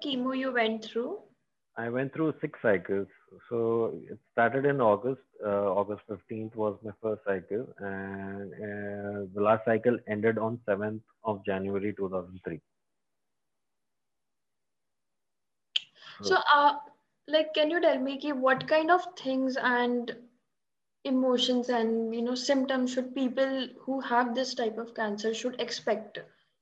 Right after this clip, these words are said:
Speaker 1: Like
Speaker 2: Uh,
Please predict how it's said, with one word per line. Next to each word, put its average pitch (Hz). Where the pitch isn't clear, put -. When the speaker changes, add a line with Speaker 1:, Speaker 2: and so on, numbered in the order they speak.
Speaker 1:
Like 240
Speaker 2:
Uh, 131